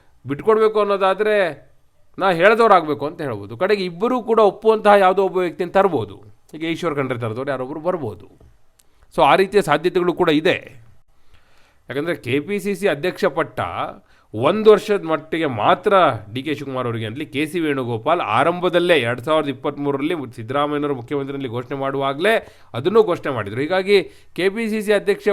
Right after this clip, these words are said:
ಸ್ಥಾನದ ವಿಚಾರವಾಗಿ ಡಿ ಕೆ ಶಿವಕುಮಾರ್ ಕೂಡ ಸ್ವಲ್ಪ ಮೆತ್ತಗಾಗಬೇಕಾಗ್ಬೋದು. ಅದಾದ ನಂತರ ಸಚಿವ ಸಂಪುಟ ಪುನರ್ರಚನೆ ವಿಚಾರ ಬರುತ್ತೆ. ಆಗ ಡಿ ಕೆ ಶಿವಕುಮಾರ್ ಪಟ್ಟಿಡಿಬೋದು, "ನಾನು ಹೇಳಿದವರೆಲ್ಲ ಸಚಿವ ಸಂಪುಟದಲ್ಲಿ ಇರಬೇಕು, ನನ್ನ ಬೆಂಬಲಿಗ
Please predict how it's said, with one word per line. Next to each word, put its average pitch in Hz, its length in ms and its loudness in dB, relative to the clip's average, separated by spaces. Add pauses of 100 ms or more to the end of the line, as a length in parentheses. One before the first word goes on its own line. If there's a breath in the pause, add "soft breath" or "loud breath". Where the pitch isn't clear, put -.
ಸ್ಥಾನದ 180 340 -4
ವಿಚಾರವಾಗಿ 180 920 -2
ಡಿ 185 100 0
ಕೆ 226 140 0
ಶಿವಕುಮಾರ್ 196 300 0
ಕೂಡ 185 140 -2
ಸ್ವಲ್ಪ 170 220 -4
ಮೆತ್ತಗಾಗಬೇಕಾಗ್ಬೋದು. 170 1000 0 (1400)
ಅದಾದ 190 280 4
ನಂತರ 196 180 0
ಸಚಿವ 170 300 0
ಸಂಪುಟ 185 240 0
ಪುನರ್ರಚನೆ 180 580 0
ವಿಚಾರ 92 220 -8
ಬರುತ್ತೆ. 87 460 -16 (120)
ಆಗ 220 240 6
ಡಿ 220 140 2
ಕೆ 220 120 -2
ಶಿವಕುಮಾರ್ 196 300 -2
ಪಟ್ಟಿಡಿಬೋದು, 120 500 -4
"ನಾನು 165 240 0
ಹೇಳಿದವರೆಲ್ಲ 160 400 0 (400 soft breath)
ಸಚಿವ 156 220 -6
ಸಂಪುಟದಲ್ಲಿ 147 420 -6
ಇರಬೇಕು, 117 540 -6 (640)
ನನ್ನ 196 280 4
ಬೆಂಬಲಿಗ 170 460 0